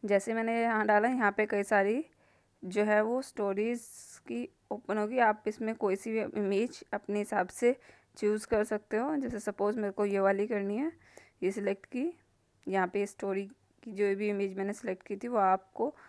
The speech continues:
यहाँ पे डाउनलोड हो जाएगी। इस इमेज को मैं इंक्रीज़ करना चाहती हूँ ताकि बच्चे अच्छे से देख सके, तो आप इसको कर सकते हो, इसको बड़ा उतना ही। ये यहाँ पे फिक्स कर दी।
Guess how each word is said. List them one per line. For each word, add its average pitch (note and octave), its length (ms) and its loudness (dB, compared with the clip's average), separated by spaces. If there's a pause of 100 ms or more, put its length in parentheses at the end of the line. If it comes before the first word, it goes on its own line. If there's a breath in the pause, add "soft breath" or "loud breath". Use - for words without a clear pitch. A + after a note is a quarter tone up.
(560 loud breath)
यहाँ F#3 180 2
पे - 120 -4
डाउनलोड G3 400 2
हो G3 60 0
जाएगी। G3+ 420 -2 (100)
इस A3+ 260 -4
इमेज G3+ 320 -2
को B3 200 -4
मैं A#3+ 200 -4
इंक्रीज़ G3+ 460 -6
करना A3 300 -2
चाहती A3+ 220 -2
हूँ B3 60 -16
ताकि G#3+ 220 0
बच्चे G3 260 -4
अच्छे F#3+ 220 -8
से A3 140 -8
देख G3 220 -2
सके, C#4+ 320 -4 (640 soft breath)
तो G#3+ 60 4
आप G3 220 2
इसको D4 380 -4 (1700)
कर F#3+ 180 2
सकते A3 340 -8
हो, A#3 120 -2
इसको A#3+ 260 -2
बड़ा G#3+ 240 4
उतना A#3 260 -2
ही। E4 200 0 (1600 soft breath)
ये F#3 100 2
यहाँ G3 160 4
पे G#3 140 -8
फिक्स - 300 -4
कर G#3+ 200 -2
दी। B3+ 220 -8